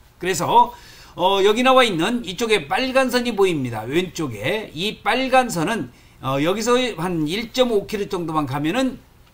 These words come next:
바로 세종 포천간 고속도로에 원삼 아이씨가 있는 부분입니다. 그래서 원삼 아이씨에서 나와서, 자, 여기에서 이제 이쪽으로 여 밑에 부분에 빨간 선이 돼 있는데 여기는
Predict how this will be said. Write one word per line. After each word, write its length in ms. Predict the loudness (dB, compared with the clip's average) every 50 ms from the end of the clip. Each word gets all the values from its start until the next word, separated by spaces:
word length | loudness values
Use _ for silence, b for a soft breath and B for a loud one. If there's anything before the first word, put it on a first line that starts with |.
| _ _ _
바로 600 | -10 -6 -4 -4 -2 2 4 4 4 2 0 -8 _
세종 680 | -16 -14 -8 -4 -2 0 0 0 0 -2 -2 -4 -6 -6
포천간 720 | -6 -6 -6 -4 -6 -6 -6 -6 -4 -4 -4 -4 -4 -8
고속도로에 1000 | -8 -6 -6 -6 -6 -8 -10 -10 -10 -10 -8 -6 -2 0 2 2 2 0 B B B B B B
원삼 720 | -4 0 0 0 0 -2 -4 -6 0 2 2 2 2 0 -4 -4
아이씨가 600 | -2 0 0 0 0 -2 -4 -8 -6 -4 -2 -2
있는 220 | -2 -4 -6 -6
부분입니다. 720 | -6 -6 -6 -4 -2 -2 -2 -2 -2 -4 -6 -10 -14 -16 -20 -20 _ -20 _ _
그래서 260 | -12 -10 -6 -6 -4 -2
원삼 380 | -2 -2 0 0 -2 -2 0
아이씨에서 640 | -2 -2 -2 -4 -4 -4 -4 -2 -2 -2 -4 -4 -6 -6
나와서, 800 | 2 4 6 8 10 8 8 8 4 2 4 4 4 2 B B B B B B _
자, 240 | -6 -6 -4 -2
여기에서 640 | -4 -4 -4 -2 -2 -2 0 0 0 2 2 2 2 0
이제 440 | -4 -8 0 2 2 2 2 B B B B B B
이쪽으로 800 | -10 -10 -10 -8 -4 -4 -2 0 2 4 4 4 2 0 -6 -8 -6
여 140 | -6 -6
밑에 400 | -4 -6 -8 -10 -2 -2 -2 -2
부분에 540 | -2 -6 -6 -4 -2 2 2 2 2 0 -2
빨간 420 | -2 -2 -2 0 0 -2 -4 -4 -2
선이 240 | -4 -4 -4 -4
돼 100 | -4 -4 -2
있는데 540 | -2 -2 -2 -2 -2 -2 -2 -2 -4 -8 -10 -6
여기는 540 | -4 -4 -2 -2 -2 0 0 -2 -4 -6 B